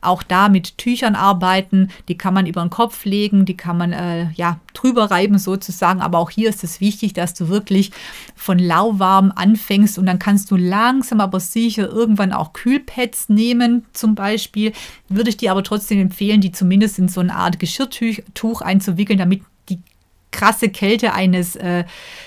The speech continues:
ja, eines, äh, eines Gefrier-, ähm, oder wie sagt man dazu, äh, Kühlakkus, genau, das ist manchmal einfach zu kalt, auch es ist unglaublich unangenehm, ähm, dass man da jetzt ein bisschen abpuffert.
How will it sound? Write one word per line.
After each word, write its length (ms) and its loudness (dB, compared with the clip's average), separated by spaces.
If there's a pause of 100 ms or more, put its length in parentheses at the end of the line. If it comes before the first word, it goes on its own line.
ja, 180 2
eines, 360 0
äh, 60 -12
eines 580 -8
Gefrier-, 580 0 (220)
ähm, 500 6
oder 220 -4
wie 40 -8
sagt 200 -4
man 80 2
dazu, 400 -2
äh, 220 -4
Kühlakkus, 680 0
genau, 340 2
das 240 -4
ist 120 -8
manchmal 280 -2
einfach 240 -4
zu 220 -8
kalt, 360 -2
auch 120 -2
es 60 -4
ist 200 -10
unglaublich 440 0
unangenehm, 680 2 (360)
ähm, 440 4
dass 180 -2
man 100 2
da 140 0
jetzt 160 -2
ein 40 4
bisschen 200 -4
abpuffert. 680 -4